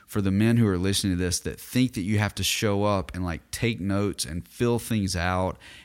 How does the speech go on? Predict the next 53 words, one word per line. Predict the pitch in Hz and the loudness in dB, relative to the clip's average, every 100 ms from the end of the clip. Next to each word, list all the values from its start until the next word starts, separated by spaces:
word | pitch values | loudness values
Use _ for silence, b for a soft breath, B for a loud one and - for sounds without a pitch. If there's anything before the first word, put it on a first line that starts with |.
| B | B
and | 90 | -2
go | 107 | 0
back | 113 117 110 | 2 0 0
and | 98 | 0
journal | 104 101 110 | 2 2 2
about | 104 95 95 | 0 0 0
them | 95 90 | 0 -2
later. | 87 85 87 87 | 0 -2 -2 -4
There | 101 98 | -2 0
are | |
certainly | 95 - - 127 113 123 113 110 101 - B B | 2 2 2 2 2 2 2 2 -2 -6 B B
environments | 95 87 95 98 92 - | 0 2 2 2 0 -2
where | - 90 | -2 -2
that | 90 | 0
is | 87 85 | -2 -4
very | 87 101 110 | -2 0 2
appropriate, | 107 - 92 85 90 85 98 | 2 2 0 0 -2 -2 -2
and | 95 | 0
you | |
need | 101 113 | 4 4
to | 107 | 2
be | 95 | 0
in | 87 | 0
those, | 78 62 65 - _ - - | -2 -4 -6 -8 _ -14 -10
uh, | - | -8
pretty | - 151 | -4 0
regularly. | 123 110 101 92 80 62 - B B B B B _ | 4 4 4 0 -2 -6 -12 B B B B B _
But | 147 127 104 113 | 4 4 2 0
that | 120 | 2
doesn't | 139 127 123 | 2 2 4
need | 117 | 2
to | 104 | 2
be | 98 | 0
the | 80 | 0
only | 101 101 | 0 0
filter | - 98 95 87 | -2 -4 -2 -4
that | 73 | -4
you've | 90 90 | -4 -2
got. | 92 90 - | -2 -2 -2
I'm | 98 101 | -2 2
only | 120 135 | 4 6
going | 120 120 101 | 6 4 2
to | |
ruck | 92 95 95 92 | 2 0 0 0
up | 92 90 - - | 0 -2 -6 -6
if | 92 92 - - | -4 -4 -6 -10
from | - - 113 117 110 | -8 -2 2 4 4
that | 107 110 104 | 4 0 -2
I | 92 95 | -4 -2
can | 98 | -2
get | 92 98 95 | -2 -2 -2
life | 95 98 - | 0 0 -2
principles | - 98 101 - 104 104 | -2 -2 -2 0 0 0